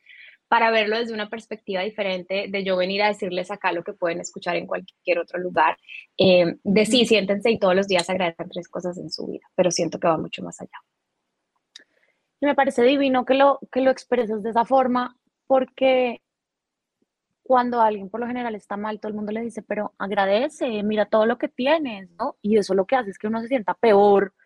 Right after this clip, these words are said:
Speaker 2: porque se siente un mal
Speaker 1: Ujú.
Speaker 2: agradecido.
Speaker 1: Ujú. Ahí es donde entra mucho la gratitud y el conformismo,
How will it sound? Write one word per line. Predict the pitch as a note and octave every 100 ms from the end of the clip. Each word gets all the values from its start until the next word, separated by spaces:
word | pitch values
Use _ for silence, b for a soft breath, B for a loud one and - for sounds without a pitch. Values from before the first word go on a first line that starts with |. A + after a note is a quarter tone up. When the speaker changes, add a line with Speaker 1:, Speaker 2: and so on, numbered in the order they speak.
| _ _ _ _ _
Speaker 2:
porque | - B3
se | C#4+
siente | C#4 G#3
un | G3
mal | F3+
Speaker 1:
Ujú. |
Speaker 2:
agradecido. | F#3+ G3 F3+ F3 G4+ - - _ _ _ _ _ _ _ _
Speaker 1:
Ujú. | G#3+ G#3 G3 F#3 F3+ G3 C4 C#4+ _
Ahí | - G3+ G#3+
es | G3+
donde | G#3 A#3
entra | A3 G3+ G3
mucho | G#3+ A3 A3+ A#3+ - B B B _ _ _ _ - - -
la | A3
gratitud | G#3+ G#3+ G#3+ G3+
y | F#3+
el | F#3
conformismo, | A3+ A3 F#3+ F#3 G3 F#3+ F#3+ E3 F#3+